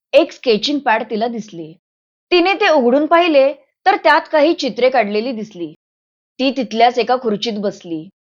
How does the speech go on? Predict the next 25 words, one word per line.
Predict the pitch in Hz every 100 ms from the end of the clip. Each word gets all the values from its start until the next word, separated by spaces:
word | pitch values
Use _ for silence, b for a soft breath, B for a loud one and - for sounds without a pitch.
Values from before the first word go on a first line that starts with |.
| _ _ _
ते | 240 247
स्केचिंग | 254 240 202 240 254
पॅड | 233 220 202 208 262 _ _
खूपच | - 277 269 339
जुने | 220 226 214
होते. | 208 196 170 147 _ _ _ _
त्याच्या | 311 302 370
पानांच्या | 277 214 226 262 330
कडा | 285 220 254
पिवळ्या | 285 240 233
पडल्या | 254 240 214 220
होत्या. | 196 185 165 160 _ _ _ _ _
त्यात | - 220 208 226 - _ -
शाळकरी | 254 208 202 247 294
मुलाने | 285 233 226 247
काढलेली | 240 208 214 240 226 277 - 202
रेखाटणी | 202 202 220 220 240
होती. | 208 156 165 147 _ _ _ _ _ _
तिने | 359 359
त्याची | 403 359 381
पाने | 370 226 220
चाळली, | 262 320 320 262 277 _ _ -
तर | 370
तिला | - 285 285
त्यात | 320 294 247